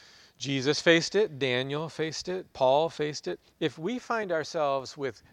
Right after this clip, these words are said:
godly rulers, that's reason for rejoicing. But that's often not the case. God deals with a nation through their rulers oftentimes. If he gives them good rulers, it's because he's blessing them.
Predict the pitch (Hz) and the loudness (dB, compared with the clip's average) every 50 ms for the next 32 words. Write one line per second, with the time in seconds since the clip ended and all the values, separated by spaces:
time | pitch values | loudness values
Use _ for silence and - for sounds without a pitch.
0 | - - 143 - 160 156 170 226 285 269 277 214 147 123 110 113 113 104 92 90 | -20 -20 -6 -2 2 2 4 4 4 2 2 0 -2 -2 -2 -4 -6 -6 -6 -6
1 | 90 92 120 170 190 - - - _ _ _ _ _ _ _ _ _ - 156 208 | -8 -10 -10 -10 -10 -10 -12 -14 _ _ _ _ _ _ _ _ _ 6 6 6
2 | 226 - - - 175 208 220 185 170 151 135 - 147 127 120 127 120 127 190 196 | 6 4 -2 -4 -2 -2 -2 -2 -4 -4 -4 -2 -2 0 0 -2 0 2 2 2
3 | 180 - - 110 - - _ _ _ _ _ _ _ _ _ - 165 - - 214 | 2 0 -4 -8 -10 -14 _ _ _ _ _ _ _ _ _ -4 -2 0 0 -2
4 | 226 - 220 226 226 208 - 175 139 131 135 156 170 - - - - - 151 95 | 0 4 4 4 4 4 2 -2 -4 -2 -2 -4 -4 -4 -6 -8 -4 -2 -2 -2
5 | - - - - - - _ _ _ _ _ _ _ _ _ _ _ _ _ _ | -4 -6 -10 -12 -12 -14 _ _ _ _ _ _ _ _ _ _ _ _ _ _
6 | - - - - 147 165 175 190 147 131 156 170 180 175 143 156 151 135 139 135 | -20 -20 -8 0 2 4 4 2 2 0 0 0 0 0 0 -2 -4 -4 -6 -6
7 | 131 135 139 131 - 147 131 127 123 - _ - _ _ - - - 180 185 180 | -6 -6 -6 -8 -8 -10 -10 -10 -12 -14 _ -20 _ _ -14 -8 -6 -4 -4 -2
8 | 143 156 147 143 139 123 110 123 147 147 135 120 107 101 98 101 113 113 - - | 0 0 2 2 0 -2 -4 -4 -4 -4 -2 -4 -4 -6 -6 -8 -10 -10 -12 -10
9 | - - 120 113 - 120 113 104 120 110 92 90 98 147 196 - - - - - | -8 -6 -6 -6 -8 -10 -12 -10 -10 -12 -10 -12 -12 -14 -12 -14 -16 -16 -20 -20
10 | - - - - - - - - 160 131 165 156 180 165 151 151 143 135 120 131 | -20 -20 -20 -20 -20 -12 -8 -6 -4 -2 0 2 2 2 0 -2 -6 -4 0 2
11 | 156 170 156 143 131 120 110 113 127 139 131 139 - - 139 131 - 135 117 123 | 2 2 2 2 2 2 4 2 2 0 -2 -4 -6 -8 -8 -6 -6 -6 -6 -6
12 | 120 110 101 - 123 143 143 - - 123 104 98 92 87 104 151 | -8 -8 -6 -4 -2 -2 -2 -2 -4 -6 -8 -8 -10 -12 -14 -16